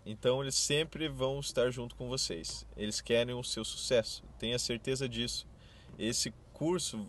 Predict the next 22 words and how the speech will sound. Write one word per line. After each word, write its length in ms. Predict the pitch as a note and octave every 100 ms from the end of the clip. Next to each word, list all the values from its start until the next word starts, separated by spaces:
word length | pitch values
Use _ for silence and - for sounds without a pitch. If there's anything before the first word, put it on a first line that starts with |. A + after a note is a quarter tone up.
| -
esse 300 | - B2 -
dinheiro 500 | A#2+ A#2+ B2+ D#3+ C3
vai 280 | G#2+ B2 D3+
te 140 | - D3+
voltar, 520 | D#3 D#3+ - B2 A2
entende? 300 | G#2 G#2+ G#2+
Se 140 | -
vocês 260 | A2 - A#2+
trabalharem 520 | - A#2 A#2+ A#2+ C3+
bem, 280 | A#2 A#2 C3
vai 260 | A#2+ A#2+
voltar. 480 | C#3 C#3 C3+ A2+ F#2+ - - - -
Eu, 300 | A2+ D3 D#3+
na 100 | C#3+
primeira 340 | C3+ C3+ C#3
semana, 320 | C#3+ C#3+ C3+ C#3+
consegui 320 | C3+ - C3
um 60 |
parceiro 340 | B2+ A#2+ - A#2
da 160 | G#2
água, 340 | A2 D3 C#3+ D3 - - - - -
é, 580 | G2 G#2+ G#2 G#2 G2+